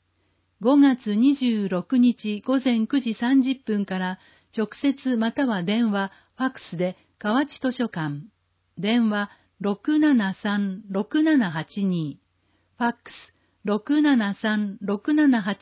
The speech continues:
三へ。二十六、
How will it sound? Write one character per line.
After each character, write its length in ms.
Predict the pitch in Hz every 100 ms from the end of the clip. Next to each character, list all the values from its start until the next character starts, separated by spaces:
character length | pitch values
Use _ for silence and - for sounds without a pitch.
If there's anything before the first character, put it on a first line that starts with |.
| -
三 320 | 302 269 175 139
へ。 180 | 139 _ _ _ _ _ _ _ _ _ _ _ _ _ _ _ _ _ 220
二 180 | 277 285
十 360 | 269 233 190
六、 480 | 170 160 - 208